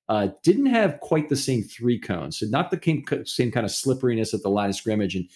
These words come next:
definitely not the same kind of speed, although he's not too far behind. Uh, but I, I, you know, I look at, you know,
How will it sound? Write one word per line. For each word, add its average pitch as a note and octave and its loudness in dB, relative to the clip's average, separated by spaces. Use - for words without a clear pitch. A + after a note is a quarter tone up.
definitely B2+ 2
not G#2+ 0
the G#2+ -2
same G2+ -2
kind G2 -2
of F2 -6
speed, A#2 4
although F#2+ 4
he's F#2+ 0
not - -6
too - -6
far G2+ 0
behind. D#2+ -8
Uh, G2 0
but C#3+ 4
I, D3 0
I, - -4
you D#3 4
know, - -2
I E3+ 4
look F#3 2
at, C3 -8
you - -8
know, B2 2